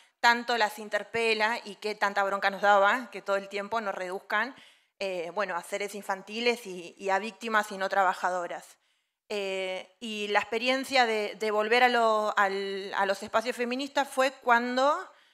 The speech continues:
lo voy a cortar bien cortito, bien para re-, ir redondeando,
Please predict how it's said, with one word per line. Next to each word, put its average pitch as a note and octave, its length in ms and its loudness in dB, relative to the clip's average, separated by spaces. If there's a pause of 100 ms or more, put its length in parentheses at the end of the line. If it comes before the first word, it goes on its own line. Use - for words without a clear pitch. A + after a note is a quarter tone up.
(200)
lo F#3+ 140 -4
voy F#3+ 100 4
a G3+ 80 6
cortar G#3 360 2
bien G#3 200 -4
cortito, A3+ 600 -2
bien G3 460 -12 (380)
para F3+ 280 0
re-, - 180 -8
ir G#3+ 200 -4
redondeando, A3+ 880 2